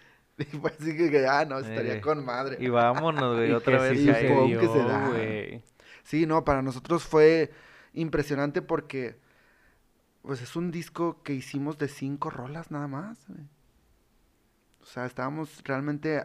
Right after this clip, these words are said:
Speaker 1: como que en... En, pues, se puede decir la competencia, que no es una competencia, pero estábamos ahí en el juego con cinco rolas nada más.
Speaker 3: Y quedaron.
Speaker 1: Ajá, entonces, pues,
Speaker 2: Qué
Speaker 1: digo,
Speaker 2: chulada,
Speaker 1: para
Speaker 2: güey.
Speaker 1: nosotros fue un, un, este,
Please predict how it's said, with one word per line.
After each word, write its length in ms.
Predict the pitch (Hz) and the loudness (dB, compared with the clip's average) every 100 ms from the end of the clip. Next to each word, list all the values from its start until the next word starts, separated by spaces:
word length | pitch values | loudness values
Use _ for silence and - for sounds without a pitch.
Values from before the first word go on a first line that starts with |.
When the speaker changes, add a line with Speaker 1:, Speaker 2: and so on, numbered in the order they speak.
| - | -8
Speaker 1:
como 260 | - 123 - | -10 -10 -12
que 180 | 120 | -12
en... 180 | 117 113 _ _ - - _ _ _ _ _ _ - | -10 -12 _ _ -20 -20 _ _ _ _ _ _ -12
En, 440 | 131 113 113 113 - | -8 -8 -10 -12 -14
pues, 100 | 120 | -18
se 180 | - 143 | -10 -4
puede 180 | 160 180 | -2 0
decir 200 | - 160 | -2 -2
la 80 | |
competencia, 540 | - 131 120 - 151 160 | -2 -4 -4 -6 -8 -8
que 80 | 120 | -8
no 60 | |
es 100 | 123 | -6
una 180 | 135 135 | -6 -6
competencia, 560 | 135 113 139 139 147 160 - | -8 -12 -10 -10 -10 -10 -8
pero 460 | 113 113 107 101 - - - - _ | -8 -6 -8 -12 -18 -20 -20 -20 _
estábamos 540 | - 120 135 131 147 147 | -10 -6 -4 -2 -2 -4
ahí 160 | 127 | -4
en 100 | 127 | -4
el 80 | 143 | -4
juego 500 | - 127 120 139 - _ _ _ _ | -4 -4 -2 -6 -8 _ _ _ _
con 180 | - 123 | -14 -14
cinco 300 | - 127 143 | -10 -12 -12
rolas 480 | 143 143 165 165 - | -14 -14 -12 -14 -12
nada 140 | 156 | -12
más. 260 | 156 160 151 _ _ _ _ _ _ - | -10 -12 -14 _ _ _ _ _ _ -14
Speaker 3:
Y 200 | 123 113 | -14 -12
quedaron. 580 | - 113 113 156 143 117 _ _ 131 | -12 -10 -8 -8 -10 -14 _ _ -10
Speaker 1:
Ajá, 400 | 123 135 151 165 | -6 -4 -4 -4
entonces, 600 | 160 151 143 143 156 147 | -4 -4 -6 -6 -8 -8
pues, 180 | - 131 - | -12 -12 -12
Speaker 2:
Qué 120 | 107 | -14
Speaker 1:
digo, 60 | - | -6
Speaker 2:
chulada, 300 | - 110 98 | -4 -2 -2
Speaker 1:
para 160 | 131 127 | -2 -2
Speaker 2:
güey. 60 | 127 | -4
Speaker 1:
nosotros 360 | 127 123 156 | -8 -8 -10
fue 200 | - 151 | -4 -2
un, 280 | 151 156 160 | -2 -4 -8
un, 160 | 156 151 | -8 -6
este, 400 | 151 - 135 | -8 -6 -6